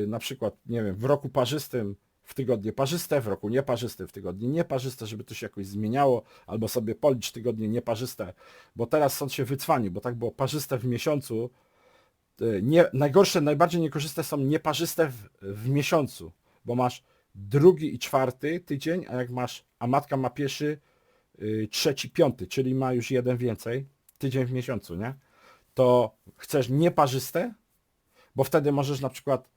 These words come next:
piąty tydzień mieć spotkanie i pierwszy tydzień następnego miesiąca to masz siedemnaście więcej spotkań.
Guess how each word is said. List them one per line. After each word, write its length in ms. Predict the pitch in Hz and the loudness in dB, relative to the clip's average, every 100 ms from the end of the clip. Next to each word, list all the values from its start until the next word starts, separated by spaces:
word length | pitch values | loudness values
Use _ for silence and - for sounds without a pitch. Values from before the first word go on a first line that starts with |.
| _ - | _ 4
piąty 380 | 180 151 156 | 6 6 2
tydzień 340 | 135 147 143 127 | -4 -2 0 0
mieć 200 | 113 - | -2 -8
spotkanie 640 | - 131 - 135 110 95 - _ - | -8 -10 -4 -2 -2 -4 -10 _ -10
i 100 | 120 | -6
pierwszy 360 | - 147 - 143 | 2 2 2 -6
tydzień 320 | 135 123 117 | -4 -4 -4
następnego 480 | 113 - 107 110 101 | -6 -10 -10 -6 -4
miesiąca 380 | 101 110 110 | -4 -8 -10
to 120 | - 110 | -6 -6
masz 160 | 107 | -6
siedemnaście 640 | - 135 131 127 117 - 110 | -6 -4 -2 -2 -4 -8 -10
więcej 280 | 101 - | -10 -12
spotkań. 440 | 98 - - 120 | -14 -16 -8 -6